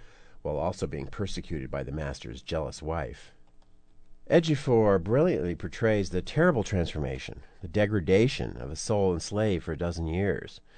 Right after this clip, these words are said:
in his speech, in his eyes, and the way he walks. The film also lets us glimpse the unspeakable tragedy of an entire culture sunk in this brutal and dehumanizing system.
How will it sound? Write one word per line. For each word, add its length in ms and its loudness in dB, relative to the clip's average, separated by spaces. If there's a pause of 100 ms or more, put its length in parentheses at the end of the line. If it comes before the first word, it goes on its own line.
(260)
in 80 -2
his 140 -2
speech, 480 2
in 80 0
his 160 -4
eyes, 480 0
and 120 -2
the 40 -2
way 200 0
he 60 2
walks. 640 -2 (800)
The 60 -10
film 280 2
also 300 0
lets 220 0
us 120 -6
glimpse 520 -4 (720)
the 180 0
unspeakable 640 0
tragedy 560 -2
of 60 -6
an 100 -4
entire 400 0
culture 440 -4
sunk 520 0
in 80 -4
this 180 -6
brutal 480 -2
and 140 -8
dehumanizing 720 -4
system. 480 -8